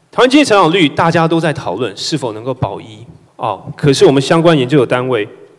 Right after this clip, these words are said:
得出来的结果是很难保一。哦，最后另外一个数字，痛苦指数。我想院长，即便你的阁员没有感受到，可是民众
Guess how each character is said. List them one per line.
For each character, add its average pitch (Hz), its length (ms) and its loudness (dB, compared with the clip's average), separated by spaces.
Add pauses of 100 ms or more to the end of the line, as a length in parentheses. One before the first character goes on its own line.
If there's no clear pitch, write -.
(280)
得 131 160 4
出 160 160 -4
来 113 100 -2
的 120 60 -10
结 107 180 -8
果 98 300 -12
是 - 120 -20
很 98 280 -14
难 107 180 -12
保 98 240 -6
一。 104 160 -20 (720)
哦， 117 160 -10 (460)
最 185 160 2
后 170 260 0
另 156 140 -6
外 139 100 -2
一 - 20 -4
个 135 80 -6
数 131 200 -12
字， 117 200 -18 (1300)
痛 226 180 4
苦 147 140 -6
指 101 180 -10
数。 101 240 -12 (800)
我 180 80 -20
想 196 140 0
院 220 180 4
长， 127 260 0 (120)
即 185 180 -6
便 226 160 2
你 151 60 -2
的 139 100 2
阁 147 220 2
员 143 200 0 (180)
没 139 80 -4
有 147 100 0
感 120 180 0
受 143 160 4
到， 120 140 2
可 - 180 -14
是 151 100 -10
民 127 300 -10
众 151 240 0